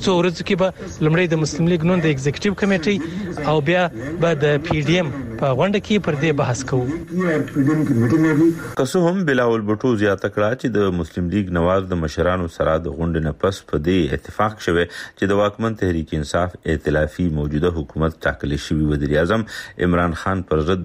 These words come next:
Speaker 2: به په پارلمان کې د عدم اعتماد تحریک راوړي، خو د سیاسي چارو څېړونکي اویس توحید په دې اند دی چې دا خبره په موجوده حکومت د سیاسي فشار زیاتولو یوه پلمه ده، خو د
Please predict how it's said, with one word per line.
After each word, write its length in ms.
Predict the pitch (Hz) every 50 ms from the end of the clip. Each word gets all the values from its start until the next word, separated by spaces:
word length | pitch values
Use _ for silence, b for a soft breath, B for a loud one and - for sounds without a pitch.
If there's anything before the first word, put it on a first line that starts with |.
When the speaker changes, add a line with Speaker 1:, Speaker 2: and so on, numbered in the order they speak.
| 76
Speaker 2:
به 80 | 78 78 90 - -
په 180 | 85 82 80 - -
پارلمان 500 | 76 73 76 76 76 82 90 87 87 85 -
کې 80 | 82 80 78
د 20 | 76 - - -
عدم 200 | 78 73 76 76 73
اعتماد 440 | 71 - - 78 78 76 76 76 - - -
تحریک 320 | 71 76 92 104 - - 92
راوړي، 260 | 82 80 82 95 107 B B B B B B
خو 140 | - 110 104 110
د 100 | 113 -
سیاسي 340 | 127 120 117 110 - 127 120 107 -
چارو 260 | 110 101 95 98 95
څېړونکي 540 | 95 - - 92 85 90 101 104 101 - 104 98 - - 80
اویس 260 | 80 80 78 78 - - 80
توحید 280 | 76 82 98 95 - -
په 100 | - - 78
دې 80 | 82 - - - 110
اند 180 | 120 117 87
دی 60 | 87 82
چې 320 | - - - - - - 104 104 127
دا 60 | 120 104
خبره 320 | - 87 82 82 82 90 107 107 -
په 120 | - 82 76
موجوده 360 | 73 73 69 80 73 85 87 85
حکومت 360 | 80 - - 80 90 104 113 - B B B B B - 98
د 120 | 101 98 95 95 -
سیاسي 480 | 101 101 95 95 95 - - 117 92 87 -
فشار 400 | - 78 - - 98 95 90 78 76
زیاتولو 560 | 78 73 69 - - 69 76 80 80 87 90 85 76
یوه 200 | 69 67 65 - -
پلمه 240 | 80 80 80 87 87 82
ده، 60 | 76 80 - B B B B B B -
خو 140 | - 92 92
د 120 | 95 92